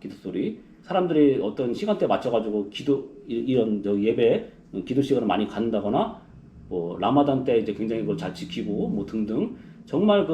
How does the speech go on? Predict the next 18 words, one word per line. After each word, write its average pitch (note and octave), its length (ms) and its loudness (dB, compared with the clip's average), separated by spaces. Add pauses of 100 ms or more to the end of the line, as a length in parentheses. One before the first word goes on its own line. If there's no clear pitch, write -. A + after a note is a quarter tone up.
무슬림이면 D#3+ 640 0
그리고 C#3 180 0
히잡을 C4+ 360 2
쓴다거나 C#3+ 580 0 (380)
그런 F#3+ 200 2
게 F#3 160 2
딱딱 - 340 0
드러나는데 C3+ 760 2 (360)
여기는 A#3+ 460 4
과연 E3 240 4
이 C#3 60 8
사람들이 D#3+ 360 0
이슬람이 C#3+ 320 2
맞을까?라는 D#3 1700 2 (120)
<laughs> - 120 -20
생각이 G#3 260 4
들 C#3 140 -2
정도로 D#3+ 580 4